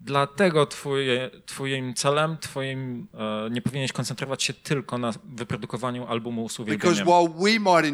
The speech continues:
Speaker 2: enjoy that,
Speaker 1: Ponieważ pomimo tego, że nam to
Speaker 2: most
Speaker 1: może
Speaker 2: of the world
Speaker 1: odpowiadać,
Speaker 2: doesn't.
Speaker 1: dla większości świata to nie będzie coś fajnego.
Speaker 2: And I just want to spend my days building my tent in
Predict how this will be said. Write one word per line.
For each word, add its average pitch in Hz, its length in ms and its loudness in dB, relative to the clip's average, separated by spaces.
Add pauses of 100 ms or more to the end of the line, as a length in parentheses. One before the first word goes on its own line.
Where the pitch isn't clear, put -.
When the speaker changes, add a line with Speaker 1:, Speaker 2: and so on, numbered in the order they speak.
(140)
Speaker 2:
enjoy 98 220 -2
that, 92 300 -6 (280)
Speaker 1:
Ponieważ 131 320 -4
pomimo 139 260 -6
tego, 135 200 -2
że 127 140 -2
nam 156 600 0
to 143 100 -2
Speaker 2:
most 101 160 0
Speaker 1:
może 143 120 4
Speaker 2:
of 123 60 0
the 101 40 -6
world 104 100 -2
Speaker 1:
odpowiadać, 131 540 2
Speaker 2:
doesn't. - 40 -16 (680)
Speaker 1:
dla 127 360 2
większości 135 420 -4
świata 147 440 0
to 165 280 -4
nie 180 160 0
będzie 139 280 4
coś - 160 -10
fajnego. 101 380 -4 (440)
Speaker 2:
And 156 300 -4
I 214 40 4
just 226 260 4
want 220 140 0
to 196 40 2
spend 170 680 2
my 139 360 -4 (120)
days 107 720 -2 (400)
building 180 800 4
my 139 140 4
tent - 720 -4 (140)
in 120 200 -16